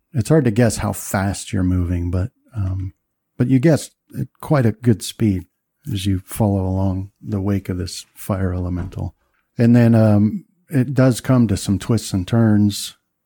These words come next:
that it navigates without, um, without any trouble, and you're able to keep up with them. And it goes like that for, for a while. It's difficult to judge time. But, um, eventually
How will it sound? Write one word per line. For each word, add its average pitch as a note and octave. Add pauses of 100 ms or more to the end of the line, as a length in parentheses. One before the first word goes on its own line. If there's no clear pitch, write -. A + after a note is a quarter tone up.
(120)
that G2+
it G#2
navigates G2
without, G2+ (480)
um, F#2 (440)
without A2+
any G2+
trouble, G2+ (240)
and A2
you're A#2
able G#2
to F#2+
keep A2+
up G2
with G2
them. G2 (1300)
And G2+
it G#2
goes G#2+
like G#2
that G#2+
for, F#2+ (400)
for C#3
a B2
while. G2+ (360)
It's -
difficult G#2
to -
judge F#2
time. F#2 (960)
But, B2
um, A#2
eventually B2